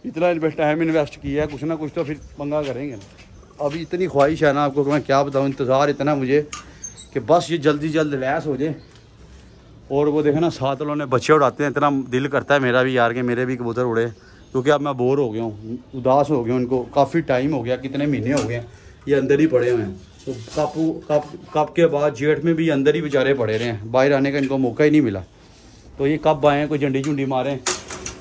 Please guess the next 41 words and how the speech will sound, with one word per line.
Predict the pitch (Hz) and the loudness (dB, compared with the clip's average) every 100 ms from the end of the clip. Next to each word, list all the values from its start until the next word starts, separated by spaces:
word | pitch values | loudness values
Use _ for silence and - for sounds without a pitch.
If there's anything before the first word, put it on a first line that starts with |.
| - - - | -12 -10 -4
कोई | 156 | 0
छत | 151 143 | 0 2
पे | 160 | 4
रौनक | 147 139 | 4 2
मेला | 143 139 139 | 0 2 4
लगाएं | 139 127 123 | 4 4 2
यार। | 127 123 | 2 2
ऐसे | 131 143 | 2 2
तो | 147 | 0
भाई | 139 135 | 2 2
इनको | 135 139 | 0 -2
दाना | 123 131 | -2 -2
डाल | 131 123 | -4 -4
के | 123 | -4
नीचे | 135 131 131 | -10 -10 -12
फिरते | 123 113 143 | -14 -12 -10
फिरते | 123 117 135 | -10 -10 -10
ना | 139 131 113 | -10 -12 -12
बोर | 117 123 | -8 -6
हो | 135 | -4
चुका | 98 101 | -6 -12
हूँ। | 87 - - - - - - - - | -18 -20 -20 -20 -20 -20 -20 -20 -18
और | 131 | -12
बहुत | 127 143 | -6 -4
जल्द | 135 135 | -2 -2
मेरी | 135 135 | -2 -4
ख्वाहिश | 117 120 123 | -2 -2 0
है | 131 | -2
कि | 123 | -2
वो | 127 | -4
देखें, | 117 104 | -4 -4
वो | 123 | -4
मैंने | 120 120 | -2 -4
खोल | 120 120 123 | -4 -4 -4
दिया | 127 127 | -2 -2
दरवाज़ा, | 120 107 104 98 - - - - - | 0 0 -2 -6 -16 -20 -20 -20 -18
सारे | - 117 117 135 | -4 2 2 2
जा | 127 110 | 2 2
रहे | 113 123 | 2 -2
हैं। | 107 - - | -8 -12 -12
तो | 107 110 98 | -6 -6 -6